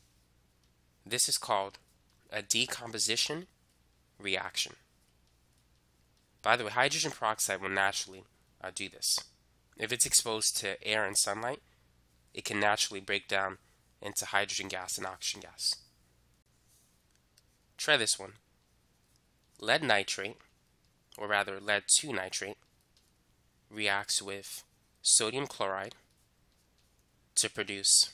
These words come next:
lead two chloride and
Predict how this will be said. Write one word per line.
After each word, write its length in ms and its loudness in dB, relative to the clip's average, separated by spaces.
lead 300 2
two 240 6
chloride 480 -6
and 460 -2